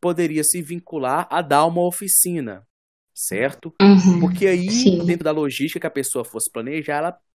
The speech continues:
Speaker 1: conseguia pensar em passar mais dias. E, consequentemente, contribuir aos nossos diálogos, contribuir com as nossas vivências.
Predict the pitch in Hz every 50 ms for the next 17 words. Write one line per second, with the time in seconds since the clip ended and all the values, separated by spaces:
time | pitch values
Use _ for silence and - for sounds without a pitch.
0 | _ _ _ _ _ - 196 185 - - 185 175 - 165 190 233 226 - 175 156
1 | 151 - 151 147 143 - 135 131 127 - - 143 139 143 135 107 107 98 - -
2 | - _ _ _ _ _ _ _ _ _ - _ - 175 175 - - - 285 294
3 | - 254 - 220 214 196 - - 214 196 185 185 180 - - - _ _ _ _
4 | - - 180 180 - 170 170 156 160 165 143 147 143 139 135 127 123 - 110 113
5 | 113 - 113 110 - 139 139 127 120 117 113 113 113 113 110 - - _ _ _
6 | _ - 151 147 143 - 139 131 127 123 120 117 113 - 120 110 101 101 - 107
7 | 101 - 139 139 131 123 120 123 123 123 - - 120 117